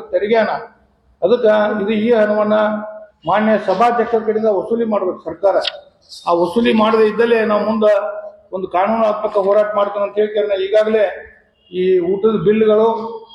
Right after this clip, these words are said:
ಮತ್ತು ಅವರ ಟಿ ಐ ಡಿ ಪಡ್ಕೊಂಡಿದ್ದ ಬಗ್ಗೆ ಎಲ್ಲ ದಾಖಲಾತಿಗಳನ್ನ ಮಾನ್ಯ ಮುಖ್ಯಮಂತ್ರಿ, ಉಪಮುಖ್ಯಮಂತ್ರಿ ಹಾಗೂ ಕಾನೂನು ಸಚಿವರು, ಅದಲ್ಲದೆ ಸರ್ಕಾರದ ಮುಖ್ಯ ಕಾರ್ಯದರ್ಶಿಗಳಿಗೆ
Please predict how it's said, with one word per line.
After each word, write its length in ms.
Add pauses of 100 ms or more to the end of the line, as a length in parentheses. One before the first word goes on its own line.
(340)
ಮತ್ತು 160
ಅವರ 160
ಟಿ 160
ಐ 180
ಡಿ 140
ಪಡ್ಕೊಂಡಿದ್ದ 560
ಬಗ್ಗೆ 160
ಎಲ್ಲ 200
ದಾಖಲಾತಿಗಳನ್ನ 800 (720)
ಮಾನ್ಯ 260
ಮುಖ್ಯಮಂತ್ರಿ, 600
ಉಪಮುಖ್ಯಮಂತ್ರಿ 880 (600)
ಹಾಗೂ 340
ಕಾನೂನು 360
ಸಚಿವರು, 460
ಅದಲ್ಲದೆ 420
ಸರ್ಕಾರದ 480
ಮುಖ್ಯ 200
ಕಾರ್ಯದರ್ಶಿಗಳಿಗೆ 1080